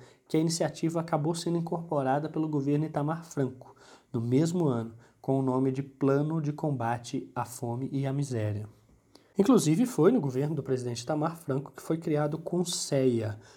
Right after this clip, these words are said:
Conselho de Segurança Alimentar, além da criação de diversas políticas públicas de combate à fome no país. E essas medidas adotadas pelo Estado brasileiro a partir do governo Itamar,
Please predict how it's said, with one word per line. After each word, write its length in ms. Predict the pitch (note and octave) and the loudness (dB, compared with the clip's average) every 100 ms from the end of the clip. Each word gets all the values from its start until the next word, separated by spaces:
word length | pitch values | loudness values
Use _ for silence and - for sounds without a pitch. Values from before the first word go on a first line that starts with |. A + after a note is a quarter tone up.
| - - | -20 -4
Conselho 640 | C#3 C3+ - D3+ E3+ E3 | -2 -2 0 4 4 4
de 80 | D#3 | 0
Segurança 580 | - C#3 C3 B2+ C3+ C#3 | -2 0 0 0 -2 -2
Alimentar, 640 | C#3 D3 D3 - A2 G#2 - - - | 0 0 0 -2 -6 -6 -14 -20 -12
além 220 | - B2+ D3 | -2 0 2
da 80 | |
criação 400 | D3+ D#3 C#3+ D#3 | 2 0 0 0
de 100 | C#3+ | 0
diversas 720 | C#3 E3+ C3+ A#2+ D3 F3 F3+ | 0 -2 -2 2 2 2 -2
políticas 640 | E3 - C#3+ C#3+ C#3+ - C#3+ | -4 -2 0 -2 -4 -6 -6
públicas 460 | - C3+ C3 C#3 | -6 -6 -2 -2
de 40 | C3+ | 0
combate 440 | C#3 B2+ A#2+ A#2+ | -2 -2 -2 -4
à 20 | |
fome 320 | C#3+ - B2 B2 | -8 -4 -4 -4
no 80 | |
país. 560 | B2 D#3 C3 G#2 - - _ - - - - | -4 -2 0 -2 -6 -14 _ -20 -20 -4 2
E 40 | |
essas 200 | E3+ G3+ | 4 6
medidas 480 | G3 D#3+ G#3 G#3+ E3 | 6 6 4 4 2
adotadas 480 | D3 C#3 C#3 C3+ C3+ | 2 2 2 0 0
pelo 160 | C#3 | -2
Estado 340 | B2+ - C3 B2+ | -2 0 0 0
brasileiro 560 | C3 B2 A#2 A#2+ B2+ | -2 0 0 2 0
a 40 | B2 | 0
partir 280 | A#2+ - | -4 -4
do 80 | B2+ | -6
governo 580 | B2 A#2 A2+ A#2+ A#2+ A#2+ | -4 -4 -2 -2 -2 -4
Itamar, 600 | A2+ A2+ A2+ C3+ D3 D3 | -4 -4 -2 0 0 -2